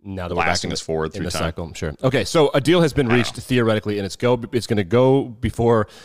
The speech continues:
Speaker 1: the most competent organization on the planet, our United States Congress, where nobody will fuck this up, I'm sure. And so
Speaker 2: Yeah,
Speaker 1: that
Speaker 2: baby.
Speaker 1: happens on, in the middle of the week after the deal was reached during the weekend.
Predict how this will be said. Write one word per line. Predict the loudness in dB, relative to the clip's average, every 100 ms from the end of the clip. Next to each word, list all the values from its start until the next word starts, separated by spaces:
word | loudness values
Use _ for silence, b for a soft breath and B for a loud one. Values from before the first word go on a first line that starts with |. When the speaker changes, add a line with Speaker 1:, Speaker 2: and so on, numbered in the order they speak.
| B -10
Speaker 1:
the | -8
most | -2 0 0 -4 -12 -8
competent | -6 -6 -6 -8 -6
organization | -6 -4 -4 -4 -4 -6
on | -8
the |
planet, | -6 -2 -2 -4 -10 -6
our | -2 0 -2
United | -6 -6 -8 -8
States | -10 -10
Congress, | -6 -4 -2 -2
where | -2
nobody | -2 0 0 -2 -6 B B 0
will | 0
fuck | 2 -2 -2
this | -6 -6
up, | -6
I'm | -6 -6
sure. | 0 2 2
And | 0 -4
so | -4 0 2
Speaker 2:
Yeah, | 2
Speaker 1:
that | 2
Speaker 2:
baby. | 2
Speaker 1:
happens | 0 -2 -2
on, | -2 0 0 -2
in | -2
the | 0
middle | 4 4 2
of | 0
the |
week | -6 -6 -6
after | -6 -6
the |
deal | -6 -4
was | -4 -8
reached | -10 -8
during | -8
the | -8
weekend. | -12 -16